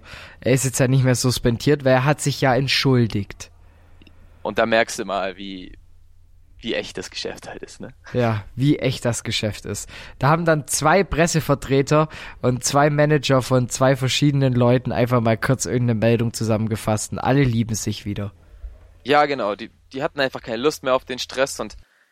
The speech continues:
Speaker 2: ja, das ist halt alles so vorformuliert und so. Naja.
Speaker 1: Naja.
Speaker 2: Ich würd sagen, nächstes Thema und zwar letztes Wochenende. Eigentlich ja ein Thema, was schon eine Woche her ist, aber ich dachte mir,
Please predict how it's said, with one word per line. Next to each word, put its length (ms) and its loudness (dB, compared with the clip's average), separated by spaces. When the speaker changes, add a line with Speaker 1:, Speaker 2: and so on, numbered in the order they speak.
Speaker 2:
ja, 280 -6
das 160 -4
ist 140 -6
halt 180 0
alles 220 0
so 80 -4
vorformuliert 880 0
und 120 -10
so. 240 -12
Naja. 400 6
Speaker 1:
Naja. 300 -8
Speaker 2:
Ich 80 -20
würd 80 -8
sagen, 320 4
nächstes 340 -4
Thema 320 4
und 160 -6
zwar 560 2
letztes 340 -2
Wochenende. 580 -4
Eigentlich 260 -8
ja 80 -4
ein 100 -8
Thema, 260 -4
was 120 -2
schon 160 -8
eine 80 -8
Woche 200 -4
her 220 4
ist, 120 0
aber 120 -2
ich 80 -8
dachte 240 -6
mir, 80 -8